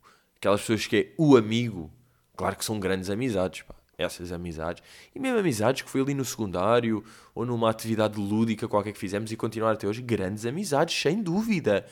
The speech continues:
Agora, amizades aleatórias de estádio de futebol? A conexão é, torcemos pelo mesmo clube.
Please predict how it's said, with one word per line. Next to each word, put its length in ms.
Agora, 500
amizades 680
aleatórias 580
de 140
estádio 340
de 80
futebol? 560
A 80
conexão 640
é, 240
torcemos 760
pelo 280
mesmo 420
clube. 380